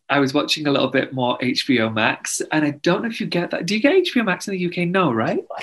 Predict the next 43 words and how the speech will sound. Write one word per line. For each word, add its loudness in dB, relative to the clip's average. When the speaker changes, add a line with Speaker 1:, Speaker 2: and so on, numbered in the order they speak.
Speaker 2:
don't 4
think 0
so. 0
Speaker 1:
Okay. 2
Speaker 2:
No, 2
I've -10
heard 2
about 2
it. 2
Speaker 1:
Okay, 2
so 2
H 2
B 2
O 0
Max -2
is 4
a, 2
a, 2
a 2
great 4
streamer 0
also. 2
They, 0
they, 4
they 0
used 0
to -8
be 6
a 4
network, 0
or 4
they 4
are 2
still 2
a 2
network, 0
sorry. 4
And 0
they 6
had 0
a 0
show 2
called 2